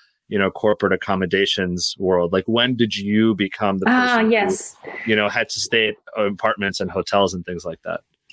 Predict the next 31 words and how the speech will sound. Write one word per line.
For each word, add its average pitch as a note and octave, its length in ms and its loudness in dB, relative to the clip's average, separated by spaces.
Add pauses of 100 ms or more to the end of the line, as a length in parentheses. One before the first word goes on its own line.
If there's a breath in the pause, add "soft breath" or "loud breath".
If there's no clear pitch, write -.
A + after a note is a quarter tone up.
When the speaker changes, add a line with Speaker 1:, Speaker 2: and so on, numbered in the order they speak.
(120)
Speaker 2:
Yeah, F#4+ 260 4
so, D#4+ 260 2
um, B3 520 0
of B3 180 0
course, F#4+ 260 0
each, - 300 -2
each - 240 -2
time A3+ 640 0 (480)
I A3 400 4
was G3 160 -2
sent G3 400 -2
on F#3+ 560 0
assignment, F#3+ 800 0
I - 60 -8
stayed G3 360 0
in G3 440 0
corporate G#3 220 -2
accommodation, G3 920 0
and, G#3 380 0 (600 loud breath)
um, G3+ 380 4
each G#3 260 0
time G#3 320 4
I G#3+ 100 4
was G#3 200 0 (100)
relocated, A3+ 760 2 (720)
I G#3 240 2
would G3+ 320 4
have G#3 180 -2
been G3 220 4
given, G3+ 340 2
like, F#3+ 160 0